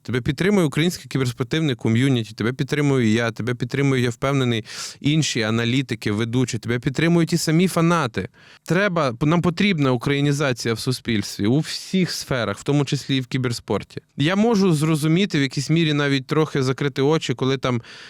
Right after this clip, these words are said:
е, ти з дитинства російськомовний, і ти в грі, там напружена ситуація, тобі треба швидко дати інфу.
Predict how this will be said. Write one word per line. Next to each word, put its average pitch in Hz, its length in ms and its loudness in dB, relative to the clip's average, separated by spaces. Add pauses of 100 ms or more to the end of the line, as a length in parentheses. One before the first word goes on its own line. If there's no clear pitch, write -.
(180)
е, 120 680 -2
ти 143 160 -2
з 135 60 -4
дитинства 135 880 0
російськомовний, 135 1000 2
і 131 120 -2
ти 156 160 0
в 139 220 4
грі, 160 340 4
там 135 520 2
напружена 151 460 2
ситуація, 156 680 0
тобі 143 200 -2
треба 147 260 0
швидко 151 420 -2
дати 147 320 0
інфу. 147 520 2